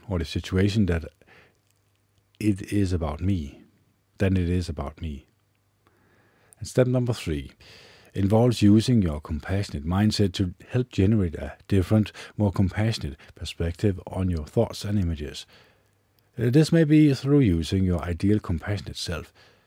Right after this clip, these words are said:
your perfect nurturer, or your compassionate coach, whatever you feel would be most helpful to you.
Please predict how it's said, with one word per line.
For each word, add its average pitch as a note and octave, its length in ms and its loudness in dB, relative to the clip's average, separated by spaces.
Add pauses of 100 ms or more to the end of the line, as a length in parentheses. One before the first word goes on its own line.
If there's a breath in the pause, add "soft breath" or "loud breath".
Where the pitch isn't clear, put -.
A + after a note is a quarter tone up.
(160 soft breath)
your E2+ 140 -6
perfect F#2+ 600 2 (140)
nurturer, G#2 580 2 (200 loud breath)
or A#2 260 2
your F#2 180 0
compassionate F2 640 -6
coach, - 380 0 (600 soft breath)
whatever A#2+ 320 4
you F2 140 0
feel F#2+ 420 0
would F#2+ 260 -6
be E2+ 120 -4
most D#2 300 -6
helpful G2+ 320 -2
to F#2 140 -8
you. D#2+ 340 -6